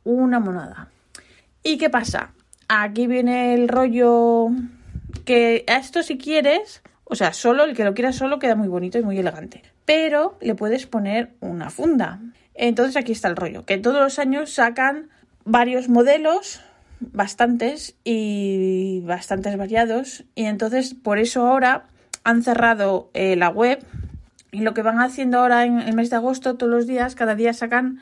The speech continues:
pues como una pequeña pista de qué modelos van a tener y tal,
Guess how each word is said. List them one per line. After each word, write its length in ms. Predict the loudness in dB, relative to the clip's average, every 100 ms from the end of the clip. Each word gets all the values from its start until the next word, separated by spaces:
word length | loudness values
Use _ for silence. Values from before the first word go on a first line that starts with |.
| _ _ _
pues 160 | -6 -6
como 220 | -4 -2
una 240 | 0 0 -2
pequeña 360 | -2 0 0
pista 380 | -2 -4 0 2
de 480 | 4 4 2 -4 -12
qué 120 | -4
modelos 460 | -4 -2 -2 -4 -2
van 160 | -2 -4
a 100 | -4
tener 600 | -4 -2 -2 -4 -2 -4
y 80 |
tal, 340 | -2 -2 -4